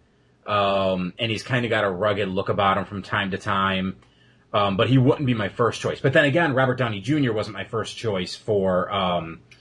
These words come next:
Iron Man. Uh, so for all I know, Jake Gyllenhaal could be a, a great pick.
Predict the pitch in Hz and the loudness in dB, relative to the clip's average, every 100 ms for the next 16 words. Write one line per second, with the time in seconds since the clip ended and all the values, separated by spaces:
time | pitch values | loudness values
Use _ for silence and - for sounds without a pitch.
0 | _ _ - 120 107 87 73 60 _ _ | _ _ -2 0 0 -2 -8 -12 _ _
1 | _ _ _ _ _ _ 104 95 95 120 | _ _ _ _ _ _ -2 -2 0 2
2 | 110 104 98 - 113 107 104 98 92 104 | 2 2 -2 0 4 4 4 0 -2 -2
3 | 92 - - 101 92 90 - 90 92 87 | -4 -8 -4 -4 -2 -4 -6 -6 -2 -2
4 | 87 87 85 92 87 - 90 - | 0 -2 0 0 0 -2 -8 -8